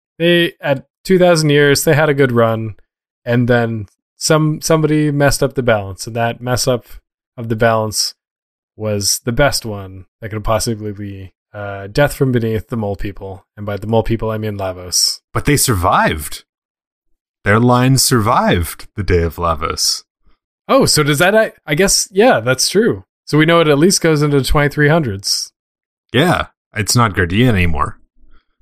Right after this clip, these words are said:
Speaker 2: Um, but they, they must have gotten out. It didn't kill everybody.
Speaker 1: Well, uh, I'd like to wish a happy twenty-three hundred years to the Gardia Kingdom.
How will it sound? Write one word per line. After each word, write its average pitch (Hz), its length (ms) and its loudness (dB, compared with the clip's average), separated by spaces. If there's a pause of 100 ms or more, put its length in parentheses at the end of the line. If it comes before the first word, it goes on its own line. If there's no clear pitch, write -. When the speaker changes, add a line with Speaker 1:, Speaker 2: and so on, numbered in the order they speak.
(540)
Speaker 2:
Um, 78 640 -6 (720)
but 90 220 -2 (100)
they, 85 380 -6 (180)
they 82 160 -16
must 87 180 -4
have 87 100 -6
gotten 82 200 -4
out. 95 180 -2
It 80 60 -10
didn't 95 180 -2
kill 101 240 0
everybody. 107 520 0 (1000)
Speaker 1:
Well, 135 280 2
uh, 117 220 2
I'd 120 160 -2
like 139 260 0
to 135 280 0
wish 127 360 0
a 113 200 -2
happy 127 380 0
twenty-three 131 520 -2
hundred 123 280 -2
years 117 420 0
to 110 640 -6 (100)
the 104 120 -10
Gardia 113 440 -6
Kingdom. 127 400 -6